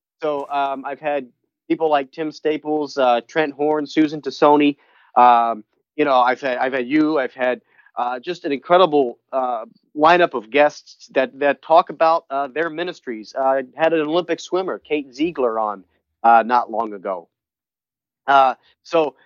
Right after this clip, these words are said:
there's, there's some incredible people out there who are living their faith. And I like to say, uh, the reason why I call the yo-, the, the show Young Catholics Respond actually was, um, created by,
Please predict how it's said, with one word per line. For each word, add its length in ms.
there's, 320
there's 240
some 160
incredible 400
people 280
out 220
there 180
who 240
are 180
living 380
their 160
faith. 520
And 260
I 100
like 200
to 100
say, 480
uh, 280
the 60
reason 280
why 260
I 60
call 280
the 100
yo-, 280
the, 420
the 100
show 220
Young 260
Catholics 400
Respond 540
actually 420
was, 300
um, 420
created 460
by, 440